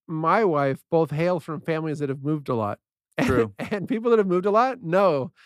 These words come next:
Speaker 1: that there is a day that is worse than the day that you get rid of something. And it's the day that you have to move something you're never gonna use again.
Speaker 2: Yep.
Speaker 1: <laughs>
Speaker 2: And the
Speaker 1: Dark
Speaker 2: other thing is,
Speaker 1: times.
Speaker 2: people don't realize,
Speaker 1: Like,
Speaker 2: too,
Speaker 1: it's all
Speaker 2: like
Speaker 1: fun and games till you're moving a box of old church magazines. <laughs>
Speaker 2: Oh, yeah.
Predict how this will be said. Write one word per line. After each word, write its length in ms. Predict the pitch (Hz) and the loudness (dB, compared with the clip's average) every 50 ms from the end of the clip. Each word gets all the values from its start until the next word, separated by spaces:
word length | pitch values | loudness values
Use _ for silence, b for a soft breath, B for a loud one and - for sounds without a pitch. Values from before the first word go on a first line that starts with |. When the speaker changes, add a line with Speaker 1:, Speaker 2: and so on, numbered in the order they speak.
| b b b b b b - | b b b b b b -8
Speaker 1:
that 100 | - 170 | -6 -2
there 160 | 156 196 208 233 | 0 4 4 6
is 120 | 220 208 | 6 4
a 80 | 190 180 | 4 2
day 420 | 190 180 180 190 185 160 151 151 | 4 4 6 6 6 6 4 4
that 140 | 143 156 151 | 2 0 -2
is 140 | 151 131 127 | -2 -4 -4
worse 440 | 135 156 190 196 170 143 - - - | -4 -2 -2 0 0 -2 -4 -6 -10
than 160 | - 160 151 | -8 -6 -4
the 80 | 151 147 | -4 -4
day 200 | 135 147 143 143 | -2 0 0 0
that 80 | 139 139 | 0 -2
you 140 | 135 139 | -2 -2
get 120 | 135 147 135 | 0 0 0
rid 140 | 135 131 135 | 0 0 -2
of 80 | 135 - | -2 -4
something. 300 | 143 123 117 127 123 117 | -6 -6 -6 -6 -8 -8
And 140 | - 135 | -8 -8
it's 120 | 143 139 - | -8 -8 -6
the 100 | - 147 | -8 -4
day 200 | 127 147 147 160 | 0 0 0 0
that 100 | 160 147 | 0 -2
you 120 | 123 147 | -4 -2
have 140 | 151 135 127 | -2 -2 -4
to 80 | - 143 | -4 -6
move 260 | 139 139 147 156 151 - | -6 -4 -2 -4 -4 -4
something 280 | - 135 127 135 123 | -6 -6 -6 -6 -6
you're 100 | 123 120 | -6 -6
never 220 | 120 127 127 123 131 | -4 -4 -4 -4 -4
gonna 160 | 131 123 127 | -6 -6 -6
use 240 | 127 127 131 123 123 | -4 -4 -4 -4 -6
again. 240 | 120 123 127 98 82 | -6 -8 -8 -6 -4
Speaker 2:
Yep. 180 | 101 113 - | -2 -2 -2
Speaker 1:
<laughs> 120 | - - - - - 165 - _ _ _ B B B B B B B 151 | -4 -6 -8 -8 -8 -8 -8 _ _ _ B B B B B B B -4
Speaker 2:
And 100 | 190 190 | -2 2
the 40 | 160 | 4
Speaker 1:
Dark 80 | 160 170 | 4 4
Speaker 2:
other 120 | - - - | 4 2 2
thing 180 | - 175 165 | 2 2 4
is, 140 | 160 151 139 | 2 0 -2
Speaker 1:
times. 240 | 135 - - - _ _ _ _ - | -4 -8 -12 -16 _ _ _ _ -8
Speaker 2:
people 260 | - 214 226 - 254 | -6 -6 -4 -2 -2
don't 180 | 233 240 233 190 | 0 0 -2 -2
realize, 340 | 170 165 185 190 170 156 147 | -2 0 0 2 2 2 2
Speaker 1:
Like, 160 | 151 156 139 | 2 2 2
Speaker 2:
too, 80 | 156 175 | 2 4
Speaker 1:
it's 60 | 170 | 4
all 100 | 190 214 | 6 6
Speaker 2:
like 100 | 135 - | 6 4
Speaker 1:
fun 140 | 226 233 226 | 2 0 0
and 100 | 202 196 | 0 0
games 280 | 202 196 190 156 - | 0 0 0 -2 -4
till 80 | - 170 | -4 -4
you're 80 | 160 160 | -4 -2
moving 220 | 165 165 165 170 160 | 0 0 0 0 -2
a 60 | 151 | -2
box 340 | 165 156 160 160 156 - - | 0 2 2 2 2 0 -2
of 100 | 156 147 | -4 -2
old 160 | 151 151 139 | -2 -2 -2
church 240 | - 160 156 151 151 | -2 -4 -4 -4 -4
magazines. 680 | 143 139 135 127 208 185 151 147 151 117 - - - 165 | -4 -2 -2 -2 -4 -4 -4 -4 -4 -6 -8 -8 -8 -8
<laughs> 100 | 143 - | -6 -2
Speaker 2:
Oh, 160 | 160 170 160 123 | 0 0 0 2
yeah. 240 | 185 165 120 113 | 0 0 0 0